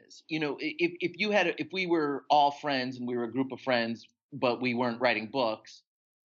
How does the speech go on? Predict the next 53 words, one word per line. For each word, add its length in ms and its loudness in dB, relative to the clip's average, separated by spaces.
but 160 0
we 120 2
were, 520 -4
we 80 -4
were, 180 -4
worked 280 2
in 80 2
a 60 0
grocery 380 2
store, 500 0
we 100 -2
had 80 -4
a 60 -10
pharmacy 360 -2
or 40 2
whatever 320 4
it 80 0
is. 260 -2
I'm 100 -4
looking 200 -2
out 100 -2
the 80 -4
window 200 -2
and 100 -4
those 180 -6
are 60 -4
the 80 -8
businesses 480 -2
I 80 -8
see 240 -6
here. 220 -4
Um, 440 2
do, 280 0
do 120 -4
you 80 4
have 180 2
to 60 -6
s-, 140 -10
do 140 -10
you 40 4
have 120 2
to 80 -10
shop 340 0
in 80 -8
your 240 -6
friend's 400 -6
grocery 360 -2
store? 300 -8
Do 60 -6
you 100 0
have 260 2
to, 440 -2
um, 380 -4